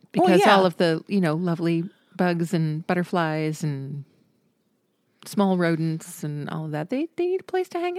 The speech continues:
Speaker 2: out.
Speaker 1: Yeah, the, the bunnies need something to
Speaker 2: Oh,
Speaker 1: chew.
Speaker 2: absolutely. The bun-, bunnies need stuff to eat
Speaker 1: Yeah,
Speaker 2: and
Speaker 1: I, I mean, I like to see the, um, the dandelions and the
Speaker 2: Forget-me-nots.
Speaker 1: forget-me-nots and
Speaker 2: Yep.
Speaker 1: the little wild violets and everything.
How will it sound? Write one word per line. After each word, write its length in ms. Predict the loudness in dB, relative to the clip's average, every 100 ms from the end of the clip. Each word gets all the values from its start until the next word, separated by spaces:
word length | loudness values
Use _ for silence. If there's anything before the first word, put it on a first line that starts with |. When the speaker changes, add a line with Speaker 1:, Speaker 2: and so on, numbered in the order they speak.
| -6
Speaker 2:
out. 120 | -8 -4
Speaker 1:
Yeah, 240 | -2 0
the, 220 | 0 0 0
the 100 | -2
bunnies 480 | 0 2 2 -2 -14 _ 0
need 160 | 0 2
something 220 | 0 0
to 80 | 0
Speaker 2:
Oh, 40 |
Speaker 1:
chew. 120 | 4
Speaker 2:
absolutely. 400 | 4 4 0 -2
The 60 | -2
bun-, 280 | -2 -2 -4 -2
bunnies 280 | 0 0 0
need 160 | -2
stuff 220 | -2 -8 -8
to 160 | -10
eat 240 | -8 -6 0
Speaker 1:
Yeah, 160 | 2
Speaker 2:
and 140 | 2 -2
Speaker 1:
I, 100 | -2
I 60 | 2
mean, 160 | 4 4
I 140 | 2 4
like 280 | 2 2 0
to 120 | -2
see 320 | 2 2 4
the, 280 | 4 2 2
um, 360 | 0 0 -2 -8 _ -6
the 80 | 0
dandelions 920 | 4 4 4 6 4 4 2 0 -2
and 800 | -2 0 2 2 2 2 0 0
the 140 | -2 -2
Speaker 2:
Forget-me-nots. 1200 | 2 4 6 8 8 8 6 6 4 2 0 -2
Speaker 1:
forget-me-nots 20 |
and 100 | 2
Speaker 2:
Yep. 140 | 2 0 -6 -20 -20 -20 _ -2
Speaker 1:
the 160 | 0
little 220 | 2 2 4
wild 340 | 4 4 2
violets 480 | 2 2 2 0 0
and 80 | 0
everything. 380 | 2 0 -2